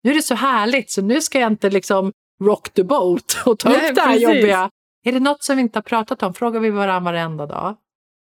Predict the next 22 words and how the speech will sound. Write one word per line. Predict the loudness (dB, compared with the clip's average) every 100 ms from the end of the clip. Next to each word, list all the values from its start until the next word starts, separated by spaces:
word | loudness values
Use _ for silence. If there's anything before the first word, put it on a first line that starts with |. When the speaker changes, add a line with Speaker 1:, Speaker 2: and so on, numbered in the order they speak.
| _ -2
Speaker 1:
Vi | 0
avslutar | 0 0 0 0 0 -4
varje | 0 2 2 0 -4 -6
kväll | -8 -6 -4 -2 -4 -8 _ _ -2
med | 0 0
att | -2 -4
säga | -2 -2 -2
så | -2 -2
här, | -2 -6 _ _ -4
"Det |
här | 0 0
har | 0
jag | 0 -2
sett | -2 -4 -4 -8
att | -6
du | -4
har | -4
bidragit | 0 0 0 -2 -2 -4 -8
med | -10 -10 -10 -12
till | -8
relationen | -6 -6 -4 -2 0 -2 -8
idag." | -10 -10 -10